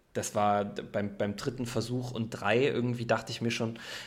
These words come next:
ja, einer von den Linebackern, äh, die Playclock läuft so runter, einer von den beiden Linebackern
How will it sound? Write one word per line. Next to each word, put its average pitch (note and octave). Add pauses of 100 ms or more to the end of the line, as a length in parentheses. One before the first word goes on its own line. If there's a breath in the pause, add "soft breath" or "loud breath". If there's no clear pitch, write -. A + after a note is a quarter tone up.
(120 loud breath)
ja, G#2
einer B2+
von B2+
den A#2
Linebackern, A2+
äh, G2
die A2
Playclock A#2+
läuft A#2
so A#2
runter, A#2+
einer A#2
von A#2+
den A2
beiden G#2
Linebackern A2+